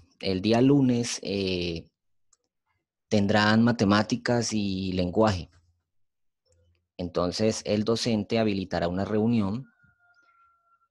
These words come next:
Eh, obviamente, los docentes de ese día, de matemáticas, el de lenguaje, habilitarán un, un, un horario de reunión por este medio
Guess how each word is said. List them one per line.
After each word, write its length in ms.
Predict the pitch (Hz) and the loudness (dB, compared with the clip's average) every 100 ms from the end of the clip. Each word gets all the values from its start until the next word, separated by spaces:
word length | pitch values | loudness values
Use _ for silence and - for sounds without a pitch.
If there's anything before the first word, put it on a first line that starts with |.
| _ _ _ _ | _ _ _ _
Eh, 540 | 87 85 82 82 80 - | -10 -8 -8 -10 -12 -8
obviamente, 400 | 90 92 107 104 | 0 2 2 2
los 100 | 107 | 0
docentes 320 | 95 90 85 | 0 -2 -2
de 80 | 101 | -2
ese 140 | 107 | -2
día, 280 | 110 104 95 113 | 0 0 -2 -6
de 520 | - - - - 90 | -10 -10 -12 -12 -8
matemáticas, 760 | 82 78 82 92 - 90 92 90 | -8 -4 -2 -2 -4 -8 -6 -4
el 80 | |
de 80 | 82 | -4
lenguaje, 500 | 80 80 92 90 92 - - _ _ _ _ _ | -6 -2 -2 -4 -8 -16 -20 _ _ _ _ _
habilitarán 500 | 92 90 87 87 90 | -2 -2 -2 -2 -2
un, 260 | 101 104 110 | -2 -2 -2
un, 280 | 104 104 | -2 -2
un 120 | 107 104 | -2 0
horario 320 | 101 98 104 | 0 2 2
de 60 | |
reunión 360 | 104 101 90 87 | 2 0 0 -2
por 140 | 104 | 0
este 220 | 107 - 123 | 0 2 2
medio 400 | 117 101 120 | 2 2 -2